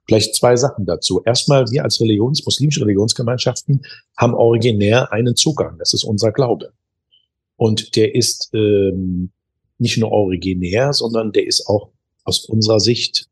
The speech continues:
der stärkste, verbindlichste. Wenn man jetzt allgemein sagt, Migration, mit Migrationshintergrund, da können ja, könnten ja auch Christen und andere sein oder Nicht-Muslime, äh, dann haben wir diesen Zugang nicht und können auch nicht das leisten. Und das ist auch nicht unsere Aufgabe.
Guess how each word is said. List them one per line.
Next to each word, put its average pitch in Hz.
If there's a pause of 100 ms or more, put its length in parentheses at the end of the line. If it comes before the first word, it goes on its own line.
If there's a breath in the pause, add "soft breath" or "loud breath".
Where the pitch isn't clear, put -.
(180)
der 113
stärkste, 131 (360)
verbindlichste. - (760)
Wenn 117
man 120
jetzt 120
allgemein 127
sagt, 113
Migration, 98
mit 107
Migrationshintergrund, 95
da 90
können 110
ja, 104 (220)
könnten 104
ja 101
auch 95
Christen -
und 98
andere 113
sein 90
oder 90
Nicht-Muslime, 98 (480 soft breath)
äh, 104
dann 113
haben 135
wir 131
diesen 127
Zugang 127
nicht 170
und 98
können 110
auch -
nicht 107
das 98
leisten. 135
Und 98
das 104
ist -
auch 107
nicht 107
unsere 110
Aufgabe. -